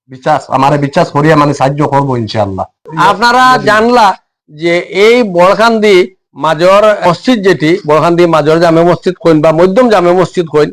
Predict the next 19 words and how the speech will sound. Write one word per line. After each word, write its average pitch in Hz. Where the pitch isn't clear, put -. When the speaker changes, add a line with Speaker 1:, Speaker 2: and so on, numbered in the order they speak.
Speaker 2:
এই 226
বড়খান্দি 214
মধ্যম 208
জামে 196
মসজিদ 226
আপনারা 220
দেখা, 202
ও 233
দোকা 247
দরজা, 202
দরজা 214
আ-, 277
কিনে 311
আনছেন, 254
কিন্তু, 226
কিন্তু 226
দরজা 214
লাগানির 208
মতো 254